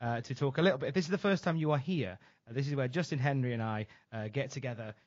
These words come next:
to talk a little bit about wrestling from a bygone era, i e the new generation era. But before we get into that, and Justin, I've not even prepped you that I'm doing this bit. Before we get into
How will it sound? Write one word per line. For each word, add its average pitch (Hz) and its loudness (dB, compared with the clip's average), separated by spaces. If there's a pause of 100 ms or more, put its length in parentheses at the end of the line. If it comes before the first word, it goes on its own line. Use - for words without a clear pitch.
to - -20
talk 165 -2
a 196 0
little 285 6
bit 151 4
about 127 2 (160)
wrestling 151 6
from 139 4
a 139 4
bygone 143 8
era, 117 0
i 131 2
e 131 0
the 120 0
new 123 0
generation 117 -2
era. 107 -8
But 139 -6
before 277 0
we 349 2
get 233 -2
into 226 -2
that, 185 2
and 151 -4
Justin, 202 -2
I've 165 -2
not 185 0
even 143 -8
prepped 160 -6
you 151 -6
that 151 -4
I'm 143 -2
doing 160 -8
this 117 -20
bit. 139 -12
Before - -20
we 175 -18
get 170 -12
into 156 -8